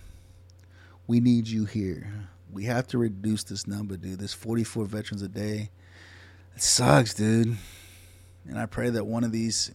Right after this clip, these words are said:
one of these episodes can help stop you from doing what you think you need to do.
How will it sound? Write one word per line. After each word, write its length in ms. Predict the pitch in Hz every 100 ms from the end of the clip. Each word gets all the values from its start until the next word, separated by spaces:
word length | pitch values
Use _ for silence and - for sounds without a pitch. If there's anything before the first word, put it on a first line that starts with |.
| -
one 160 | 113 127
of 40 |
these 140 | 120 104
episodes 460 | 113 104 - 107
can 100 | -
help 220 | 110 107
stop 440 | - - 107 98 -
you 140 | 101
from 200 | 101 101
doing 240 | 95 107 98
what 200 | 95 -
you 60 |
think 220 | - 95 95
you 80 |
need 160 | 95 95
to 100 | 90
do. 320 | 92 101 107